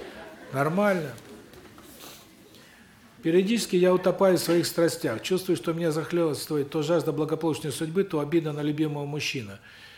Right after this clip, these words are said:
что не додал мне за всё моё хорошее. Только благодаря вашим книгам удаётся держать себя в узде, а иногда даже получается что-то изменить в себе. Спасибо большое, без вас бы билась, как рыба об лёд, не понимая, что происходит.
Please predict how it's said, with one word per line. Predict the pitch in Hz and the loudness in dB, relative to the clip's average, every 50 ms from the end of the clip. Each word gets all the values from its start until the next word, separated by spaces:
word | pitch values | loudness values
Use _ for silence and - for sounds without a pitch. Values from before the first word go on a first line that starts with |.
| - - - - - - - | -20 -20 -20 -20 -20 -20 -18
что | - - 160 160 | -8 -6 -4 -2
не | 165 165 | 0 2
додал | 147 165 160 156 180 185 180 165 | 2 2 2 4 4 4 4 2
мне | 156 156 143 131 131 127 131 131 | 0 -2 -4 -4 -6 -8 -10 -8
за | 127 123 147 | -4 -4 -4
всё | 147 - - 170 160 | -4 0 -2 0 0
моё | 156 151 147 135 | 0 0 0 -2
хорошее. | - - 147 135 123 101 90 - - - - - - - - - - - - - - - - - - 403 403 415 427 415 - - - - - - - | -2 -4 -4 -4 -4 -6 -6 -8 -10 -10 -14 -18 -20 -18 -16 -16 -16 -16 -16 -16 -14 -12 -8 -6 -4 -4 -4 -4 -4 -4 -6 -8 -10 -10 -12 -6 -2
Только | 175 175 170 - 175 | -2 -2 0 0 -2
благодаря | 160 170 175 170 175 175 180 185 185 | 2 2 2 2 2 2 4 4 4
вашим | 180 180 170 - 175 165 | 4 2 2 0 -4 -4
книгам | - - 214 185 180 156 156 | -2 -2 0 0 0 0 -2
удаётся | 160 147 160 175 170 175 160 | 0 2 2 2 2 0 -2
держать | 143 143 139 139 180 175 170 - | -4 -4 -2 2 2 2 2 2
себя | - 165 151 | 0 0 2
в | 160 | 2
узде, | 160 143 135 135 135 127 123 | 0 0 -2 -2 -4 -4 -4
а | |
иногда | 127 131 139 143 175 170 | -6 -6 -4 -2 -2 0
даже | 156 156 131 143 | 0 -2 -2 -4
получается | 143 - 143 139 131 - 175 175 170 - 123 | -4 -4 -6 -6 -2 -2 -2 -2 -2 -2 -6
что-то | 113 - 165 156 - 156 | -6 -6 -6 -4 -4 -4
изменить | 139 127 135 139 147 147 135 | -4 -4 -6 -6 -6 -6 -8
в | - | -8
себе. | - 143 120 107 95 - - - - - - - - - - - - - | -8 -8 -8 -10 -12 -14 -16 -20 -20 -20 -20 -20 -20 -20 -20 -20 -20 -20
Спасибо | - - - 147 - - 202 180 185 | -14 -8 -6 -4 -2 0 0 0 2
большое, | 165 185 180 - - 165 151 | 2 2 0 0 0 0 0
без | 131 143 135 131 | 0 0 0 2
вас | 165 175 170 151 | 2 2 2 2
бы | 151 151 | 0 -2
билась, | 139 160 165 160 143 - | 0 2 2 2 0 -2
как | - 139 - | -4 -6 -4
рыба | 160 156 147 147 143 | -2 -2 -2 -2 -4
об | 143 139 | -4 -4
лёд, | 143 131 - - | -4 -6 -6 -8
не | 135 | -10
понимая, | 123 139 139 151 156 165 165 143 | -10 -8 -8 -6 -4 -4 -4 -4
что | - - | -4 -6
происходит. | 139 123 139 135 120 - - - 107 92 87 - | -8 -6 -6 -6 -6 -6 -10 -12 -14 -16 -16 -18